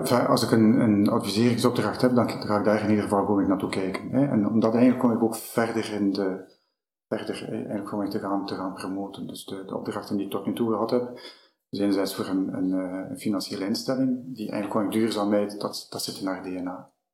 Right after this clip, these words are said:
Dus dat was niet zo moeilijk, hè. Het tweede bedrijf, eh, die ik geadviseerd heb, daar zit duurzaamheid ook in het, eh, D N A. Dat was, eh, zonnepanelen. Ehm,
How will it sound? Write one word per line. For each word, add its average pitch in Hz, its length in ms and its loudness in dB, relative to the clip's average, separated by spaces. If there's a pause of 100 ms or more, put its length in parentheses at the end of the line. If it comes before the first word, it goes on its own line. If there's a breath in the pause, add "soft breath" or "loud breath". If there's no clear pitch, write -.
(120)
Dus - 120 -20
dat - 120 -8
was 98 140 -6
niet 95 100 -2
zo 92 120 -4
moeilijk, 98 360 -6
hè. 156 80 -8
Het 160 100 -10 (500 loud breath)
tweede 113 300 2
bedrijf, 101 480 2
eh, 110 140 2
die 92 100 0
ik 92 80 -4
geadviseerd 101 560 0
heb, 127 220 -2
daar 110 160 0
zit 92 160 -2
duurzaamheid 101 520 0
ook 113 160 -2
in 131 60 2
het, 127 160 -2
eh, 127 140 0
D 120 40 -6 (160)
N 117 60 2
A. 143 180 -2 (640 loud breath)
Dat 117 120 -6
was, 101 200 -8
eh, - 180 -8
zonnepanelen. 123 720 -2 (440 loud breath)
Ehm, 95 600 0